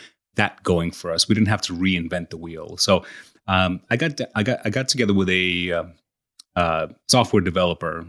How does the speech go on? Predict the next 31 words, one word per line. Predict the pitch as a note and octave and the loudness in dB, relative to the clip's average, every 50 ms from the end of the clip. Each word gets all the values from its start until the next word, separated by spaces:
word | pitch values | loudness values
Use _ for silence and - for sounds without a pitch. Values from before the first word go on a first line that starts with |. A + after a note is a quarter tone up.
| G2 | -10
and | - F#2+ | -6 -2
I | F#2 F2+ | 0 2
said, | - G2+ E2+ | 2 2 4
"Here's | E2 A#2+ C3+ C#3+ C3+ A#2 | 4 6 6 6 6 4
the | B2 - - | 2 0 2
issue | G2+ F2 - - F#2+ F2 | 4 4 4 4 2 2
that | E2+ E2+ E2+ E2+ E2 - | 2 2 2 2 0 -2
mechanics | F2+ F2 - - - F#2+ F2+ F#2 F2 - - - | -6 -8 -4 -2 0 2 2 2 2 0 0 -2
are | - | -4
facing. | - - F2 E2+ E2 - - D#2 D#2 E2 F#2+ | -8 -8 -8 -6 -6 -6 -8 -8 -6 -2 0
Let's | A2 G#2+ | 0 0
put | - - D3+ - | 2 0 0 4
the | G#2+ | 4
numbers | G2 F#2 F2+ E2+ F#2+ F#2 - | 4 4 4 2 0 -2 -2
together | - - - F2+ E2+ E2+ E2+ | -2 -4 -4 -6 -8 -6 -8
and | F2 F2 | -4 0
see | - - A2 G2+ F#2 | 2 4 6 6 4
how | - - A#2+ | 2 0 0
much | C#3+ F3 E3+ - - | -2 0 -2 -2 -4
time | - - A#2+ A#2+ A2+ G#2+ G2 G2 - - - - - - | -2 0 2 4 4 4 4 2 0 -8 -20 -14 -6 0
is | G2+ F#2 G#2+ | 2 2 4
actually | G#2+ G#2+ - - - G#2 F#2+ F#2 F2+ F2+ - - _ _ _ _ _ _ - | 2 2 -2 -2 0 2 2 2 2 0 -2 -8 _ _ _ _ _ _ 2
wasted | F#2+ G2 G2+ G2 - - - D#2+ D#2+ D#2 - - _ _ _ _ _ _ _ _ _ _ _ _ - | 4 6 6 6 4 2 2 0 -4 -4 -8 -14 _ _ _ _ _ _ _ _ _ _ _ _ 4
procuring | - G#2 F#2 - - A#2+ B2+ B2 A2+ G2+ F#2+ | 6 6 6 6 4 4 4 6 6 4 2
parts | F#2 - - G#2 F#2 E2+ D#2+ - - - - - - _ - | 2 0 0 0 0 2 4 4 4 4 4 0 -4 _ 0
at | F#2+ F2+ | 2 4
a | F2 | 4
small | - - - - G#2 G2+ G2+ G2+ G2 | 4 4 6 6 6 6 6 4 2
to | - - F#2 | 2 2 2
medium | F2+ F#2 F#2 E2+ F#2 F2 E2+ E2 | 2 2 2 2 2 0 4 4
size | - - E2+ E2 E2+ E2+ E2+ - - | 4 4 4 2 0 0 2 2 2